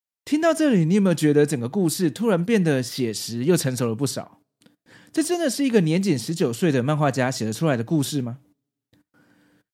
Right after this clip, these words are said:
原来这次东贩代理的新宝岛的版本是日本讲谈社在八零年代推出的手冢治虫漫画全集里面，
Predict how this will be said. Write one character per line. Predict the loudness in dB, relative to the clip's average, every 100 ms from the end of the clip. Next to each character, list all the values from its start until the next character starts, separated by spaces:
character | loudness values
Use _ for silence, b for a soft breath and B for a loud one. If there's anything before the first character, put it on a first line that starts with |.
| _
原 | 2 4
来 | 4 -2 -4
这 | -2 -2
次 | 0 0
东 | 0 0
贩 | 2 0 2
代 | 0
理 | 0 -2
的 | -2 -4
新 | -2 0
宝 | 0 0
岛 | -2
的 | -4
版 | -6 -4 -2
本 | -2 -4 b b b
是 | 2 2 2
日 | 2
本 | 4 4
讲 | 0 -4
谈 | -6
社 | -2 0 2
在 | 2
八 | 0 0
零 | 0
年 | 0 -2
代 | 0 0 -2 b b
推 | 0 2
出 | 2
的 | 2 0
手 | 0
冢 | -2
治 | -2 -4
虫 | -4 -4
漫 | -2 0
画 | 0
全 | -2 -4
集 | 0 0
里 | 0
面， | 0 -2 -4